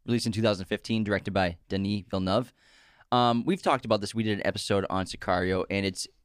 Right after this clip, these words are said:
an incredible film. It's obviously an exaggeration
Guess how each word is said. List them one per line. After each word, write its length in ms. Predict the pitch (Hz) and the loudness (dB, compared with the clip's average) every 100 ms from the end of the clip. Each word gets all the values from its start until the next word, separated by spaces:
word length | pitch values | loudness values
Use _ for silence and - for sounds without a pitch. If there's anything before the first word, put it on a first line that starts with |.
| 117 | 0
an 80 | |
incredible 680 | 120 110 - 139 151 170 170 | 0 -2 -4 2 4 4 2
film. 320 | 127 127 120 | 2 2 2
It's 140 | 127 165 | 2 2
obviously 440 | 147 170 185 - | 2 4 2 2
an 60 | 170 | 0
exaggeration 920 | 160 143 143 127 131 123 - 131 127 | 2 2 2 2 2 2 2 0 0